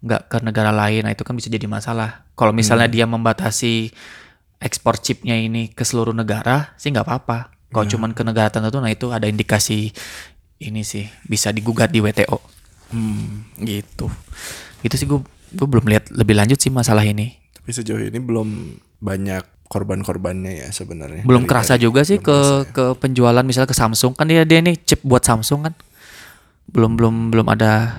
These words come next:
Speaker 1: gejala. Mungkin nun-, kalau misalnya ke ham, mungkin nantinya tuh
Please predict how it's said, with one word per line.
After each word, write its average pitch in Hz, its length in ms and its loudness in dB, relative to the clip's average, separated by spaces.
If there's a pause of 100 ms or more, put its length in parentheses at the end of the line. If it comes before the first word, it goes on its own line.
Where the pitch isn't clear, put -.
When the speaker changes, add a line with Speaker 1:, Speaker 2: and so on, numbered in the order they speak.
(220)
Speaker 1:
gejala. 117 640 4
Mungkin 139 320 2
nun-, 180 240 -2 (160)
kalau 123 160 4
misalnya 123 400 -2
ke 131 160 -2
ham, 120 400 -4 (960)
mungkin 156 400 -4
nantinya 139 400 0
tuh 156 400 0